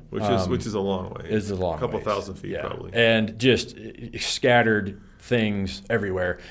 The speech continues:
Speaker 2: And honestly, the only reason why that, that guy survived is he was ejected.
Speaker 1: Yeah, that happens a lot. It happens
Speaker 2: Yeah.
Speaker 1: on Black Bear Pass, too.
Speaker 2: Yeah.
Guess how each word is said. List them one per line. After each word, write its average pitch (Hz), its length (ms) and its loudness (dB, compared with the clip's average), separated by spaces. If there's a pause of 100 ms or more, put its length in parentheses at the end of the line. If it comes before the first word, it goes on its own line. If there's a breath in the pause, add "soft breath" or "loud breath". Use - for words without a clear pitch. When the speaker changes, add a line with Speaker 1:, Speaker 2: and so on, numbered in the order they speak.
(160 loud breath)
Speaker 2:
And 123 380 4
honestly, 117 880 4
the 110 180 -2
only 123 180 2
reason 117 260 2
why 110 140 2
that, 104 260 -2
that 98 320 -4
guy 107 160 0
survived 92 440 0
is 87 100 -10
he 107 60 -4
was 87 140 -6
ejected. 87 460 -8 (300)
Speaker 1:
Yeah, 135 420 4 (140)
that 151 120 4
happens 190 260 6
a 156 60 0
lot. 165 160 4
It - 20 0
happens 135 240 -2
Speaker 2:
Yeah. 107 100 6
Speaker 1:
on 90 60 0
Black 127 220 4
Bear 120 160 4
Pass, 117 340 0
too. 110 280 0
Speaker 2:
Yeah. 95 180 0